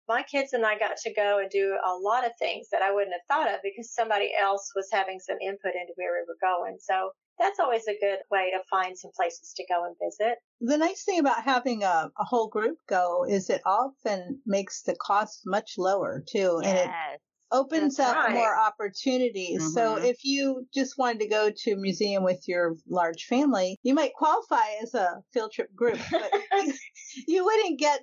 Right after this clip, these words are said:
Speaker 2: the same, uh, perks and benefits as if you had a large group of people coming to do that activity. You know, they, they'll give you more educational materials. You'll get,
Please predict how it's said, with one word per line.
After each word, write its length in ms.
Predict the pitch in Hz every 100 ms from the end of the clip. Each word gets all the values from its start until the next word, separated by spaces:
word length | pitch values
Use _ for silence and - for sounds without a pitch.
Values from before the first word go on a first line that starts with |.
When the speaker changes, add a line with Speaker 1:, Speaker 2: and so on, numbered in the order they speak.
| 277
Speaker 2:
the 100 | 262
same, 460 | - 262 247 226 202
uh, 160 | 202 185
perks 260 | - 247 -
and 180 | 208 190
benefits 600 | 202 214 214 196 175 -
as 180 | 190 214
if 180 | 208 -
you 160 | 196 196
had 320 | 196 190 180 165 190
a 140 | 185
large 600 | 175 185 185 190 190 - -
group 300 | 185 180 - _ -
of 140 | 190
people 320 | - 220 185
coming 600 | - 226 202 180 170 208 - _ -
to 180 | - 190
do 240 | 208 202
that 200 | 180 170
activity. 680 | 151 139 - 202 185 - - 240
You 120 | 196
know, 60 |
they, 180 | 196 196 202
they'll 260 | 202 202 196
give 180 | 202 202
you 120 | 185
more 200 | 180 156
educational 640 | 170 254 - 262 262 262 226
materials. 840 | 214 - 233 214 208 202 202 -
You'll 140 | 185
get, 360 | 170 165 160 -